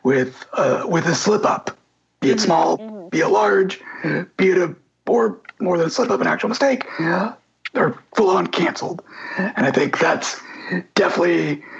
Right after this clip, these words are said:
Speaker 1: where Alice knows she is with her friends. Um, she's completely in the shit with them. So she's just trying to find any possible opportunity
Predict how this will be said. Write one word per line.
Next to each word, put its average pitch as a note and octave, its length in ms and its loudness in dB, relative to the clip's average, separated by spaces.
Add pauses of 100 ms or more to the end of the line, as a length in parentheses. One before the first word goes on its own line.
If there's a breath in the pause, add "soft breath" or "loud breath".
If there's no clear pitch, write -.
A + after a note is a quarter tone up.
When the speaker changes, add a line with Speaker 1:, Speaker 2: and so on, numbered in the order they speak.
(560 loud breath)
Speaker 1:
where F#3+ 140 4
Alice - 380 0
knows C3+ 380 0
she F#3+ 180 -2
is G#3+ 220 2
with A3+ 140 0
her A#3+ 100 2
friends. C4 560 2 (460 loud breath)
Um, - 500 0 (540 loud breath)
she's D#3 600 0
completely E3+ 720 0
in F#3 100 2
the G3 60 2
shit A#3 400 0
with A#3 160 0
them. C4+ 280 2 (680 loud breath)
So E3+ 240 2
she's D#3+ 720 -2 (760 loud breath)
just - 380 0 (560 loud breath)
trying F3+ 380 0
to F3+ 60 2
find D3+ 560 0 (100)
any D#3+ 720 2 (480)
possible - 520 2
opportunity - 880 0